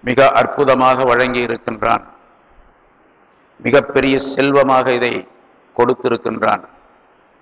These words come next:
திரும்ப திரும்ப ஓதப்படக்கூடிய சிறப்பான ஏழு ஆயத்துகளையும் மகத்தான குர்ஆனையும்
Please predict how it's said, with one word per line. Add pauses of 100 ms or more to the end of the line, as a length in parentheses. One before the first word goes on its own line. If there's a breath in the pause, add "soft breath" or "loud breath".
(1600)
திரும்ப
திரும்ப (100)
ஓதப்படக்கூடிய (1400)
சிறப்பான (160)
ஏழு
ஆயத்துகளையும் (1080)
மகத்தான
குர்ஆனையும்